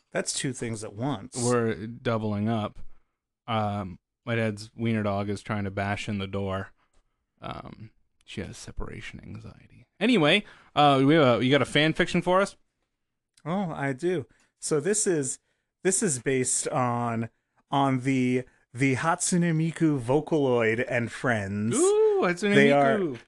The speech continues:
Speaker 1: they are a, um, uh, software modules for, for singing your music for you
Speaker 2: They're
Speaker 1: if you
Speaker 2: v-,
Speaker 1: can't sing.
Speaker 2: Vocaloids.
Speaker 1: They're robots.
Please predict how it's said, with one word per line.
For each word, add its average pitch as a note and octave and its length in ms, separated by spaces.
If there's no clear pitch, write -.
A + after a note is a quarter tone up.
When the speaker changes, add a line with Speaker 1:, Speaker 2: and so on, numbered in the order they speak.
Speaker 1:
they D3 180
are C#3+ 200
a, C3 200
um, A#2+ 400
uh, C#3 180
software E3 500
modules D#3 680
for, A#2+ 480
for B2 400
singing C3+ 560
your E3 120
music E3+ 460
for G2+ 240
you G2 260
Speaker 2:
They're A#2+ 120
Speaker 1:
if A#2 100
you B2+ 100
Speaker 2:
v-, B2 100
Speaker 1:
can't C#3+ 240
sing. G2+ 400
Speaker 2:
Vocaloids. A#2+ 880
Speaker 1:
They're D#3 140
robots. D3+ 840